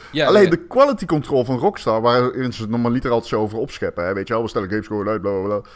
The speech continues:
Speaker 2: Zij zijn zo van, "We give a fuck," weet je wel. De rest don't give a fuck, but we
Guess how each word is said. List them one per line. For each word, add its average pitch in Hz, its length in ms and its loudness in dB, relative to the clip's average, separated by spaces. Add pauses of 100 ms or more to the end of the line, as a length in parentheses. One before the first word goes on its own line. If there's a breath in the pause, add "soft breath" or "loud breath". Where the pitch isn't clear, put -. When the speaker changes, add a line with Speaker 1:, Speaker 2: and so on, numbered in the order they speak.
(160 loud breath)
Speaker 2:
Zij 156 200 4
zijn 113 360 -4
zo 117 160 -2
van, 110 260 -4
"We 160 160 2
give 147 240 2
a 101 40 -4
fuck," - 340 -6
weet 95 180 -8
je 170 60 -4
wel. 185 100 0
De - 80 -8
rest - 260 2
don't 127 240 0
give 110 120 -2
a 123 160 -6
fuck, 135 120 -4
but 98 140 -8
we 165 120 0